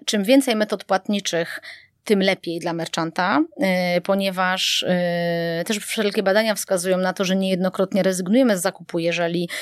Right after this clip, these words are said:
nie ma naszej, e, preferowanej metody płatniczej w sklepie. Mnie również się zdarzyło kilkukrotnie, że chciałam czymś zapłacić, e, jakąś konkretną metodą, ta metoda była niedostępna, więc po prostu nie dokonałam zakupu,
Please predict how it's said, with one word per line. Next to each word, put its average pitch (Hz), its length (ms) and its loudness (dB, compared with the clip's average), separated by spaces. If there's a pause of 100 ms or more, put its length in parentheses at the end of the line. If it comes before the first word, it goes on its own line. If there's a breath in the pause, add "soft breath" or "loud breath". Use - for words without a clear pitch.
(120)
nie 185 180 4
ma 175 120 2
naszej, 170 500 -2
e, 165 200 -2
preferowanej 170 600 0
metody 165 320 0
płatniczej 165 400 -2
w - 40 -4
sklepie. 202 380 0 (240 loud breath)
Mnie 214 160 6
również 202 300 0
się 180 120 -2
zdarzyło 175 340 2
kilkukrotnie, 180 800 0 (240 loud breath)
że 190 100 -6
chciałam 196 320 0
czymś 196 200 -6
zapłacić, 190 760 0
e, 180 280 2
jakąś 175 260 -2
konkretną 190 380 0
metodą, 190 380 2
ta 196 120 -2
metoda 185 300 -2
była 175 120 0
niedostępna, 202 460 2
więc 262 140 2
po 262 100 -4
prostu 233 260 0
nie 196 100 2
dokonałam 180 440 0
zakupu, 202 560 2